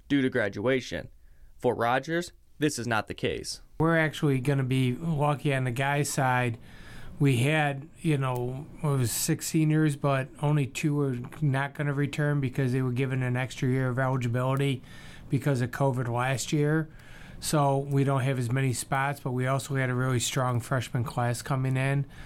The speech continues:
Speaker 2: On the women's side, we're losing a few more than that, but again, we're replacing them with a pretty strong freshman class, uh, that's gonna help us to continue to grow and get better.
Speaker 1: The men's team finished with a thirteen and four record overall, while the women finished with a twelve and two record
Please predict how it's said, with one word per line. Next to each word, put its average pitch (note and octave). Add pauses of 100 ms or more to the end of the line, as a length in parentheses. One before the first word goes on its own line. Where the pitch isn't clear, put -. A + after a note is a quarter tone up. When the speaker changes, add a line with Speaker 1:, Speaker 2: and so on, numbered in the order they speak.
(320)
Speaker 2:
On C#3
the C3+
women's D#3
side, D3+
we're C3+
losing C3+
a B2
few C#3+
more C3+
than D3
that, D3
but C3+
again, C3
we're C3
replacing C3
them C3
with B2
a A#2+
pretty C3
strong C3
freshman B2+
class, B2+ (520)
uh, B2
that's B2
gonna C3
help B2
us -
to C#3+
continue B2+
to A2+
grow B2
and B2
get A#2+
better. A#2+ (400)
Speaker 1:
The C#3+
men's B3
team G3
finished E3
with C3
a A#2
thirteen F3+
and F3
four D3
record B2
overall, B2+ (480)
while A#2+
the A2+
women C#3
finished C3+
with C3
a A2
twelve B2+
and D3+
two C#3+
record F2+